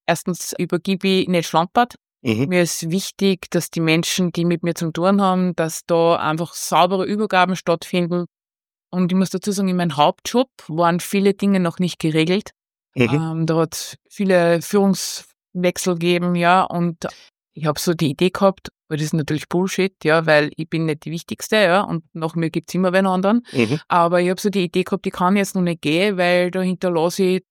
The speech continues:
Speaker 1: viel, nur viel mehr an Chaos und an Verwirrung, wenn ich jetzt gehe, wenn eh schon grad so viel im Umbruch ist. Und ich bin halt eine, bei mir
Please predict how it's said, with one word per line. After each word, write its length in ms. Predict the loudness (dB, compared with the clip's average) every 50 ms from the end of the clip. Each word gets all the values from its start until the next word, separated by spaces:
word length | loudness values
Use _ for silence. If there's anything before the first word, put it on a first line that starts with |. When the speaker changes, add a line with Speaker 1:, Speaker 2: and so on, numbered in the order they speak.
| _
Speaker 1:
viel, 460 | -14 -12 -10 -10 -6 -6 -4 -4 -4 0
nur 240 | 2 4 4 4 4
viel 180 | 2 0 -2
mehr 480 | 0 0 0 2 4 4 4 2 0 -2
an 300 | -2 -2 -2 0 0 -2 -2
Chaos 380 | -2 -2 0 0 0 0 0 0
und 120 | 0 0
an 120 | 0 -2 -2
Verwirrung, 480 | -4 -4 -2 -2 0 0 0 0 0
wenn 100 | 0 0
ich 140 | 0 0 0
jetzt 200 | 0 -2 -2 -2
gehe, 140 | -2 -2 0
wenn 180 | 2 0 0 2
eh 140 | 2 2 2
schon 200 | 0 -2 -6 -4
grad 260 | 0 2 2 2 2
so 80 | -2 -6
viel 180 | -4 -2 -2
im 140 | 0 0 0
Umbruch 300 | -2 -2 -2 -2 -4 -2
ist. 220 | -2 -2 -2 -4 -8 _ _ _ _ _ _ _ _ _ _ _ _ _ _
Und 340 | -4 0 2 2 2 2 0
ich 100 | -4 -6
bin 180 | -4 -2 0 0
halt 160 | 0 -2 -2
eine, 580 | 0 0 2 2 2 2 2 2 0 -2 -4 -10 _ _ _ _ _ _ _ _ _ _ _ _
bei 80 | -6 -2
mir 300 | -2 0 0 0 -2 -2